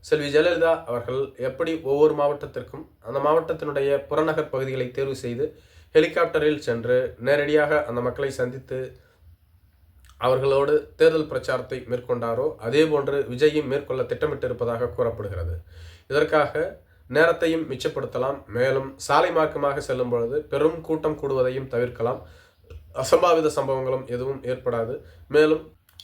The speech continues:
பெரும் திடலில் வைக்கும் பொழுது எவ்வளவு கூட்டம் கூடினாலும் அவர்களுக்கு வேண்டிய ஏற்பாடுகளை செய்து கொடுக்கலாம்.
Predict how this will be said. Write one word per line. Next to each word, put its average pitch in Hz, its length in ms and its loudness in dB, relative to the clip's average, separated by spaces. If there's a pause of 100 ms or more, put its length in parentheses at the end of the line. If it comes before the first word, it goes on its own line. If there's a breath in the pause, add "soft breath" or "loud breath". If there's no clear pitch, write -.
பெரும் 170 340 6
திடலில் 151 380 2
வைக்கும் 143 320 -2
பொழுது 131 400 0
எவ்வளவு 156 440 -2
கூட்டம் 156 340 -2
கூடினாலும் 123 520 -2
அவர்களுக்கு 131 440 0
வேண்டிய 143 320 2
ஏற்பாடுகளை 127 420 -2
செய்து 120 260 -4
கொடுக்கலாம். 117 460 -2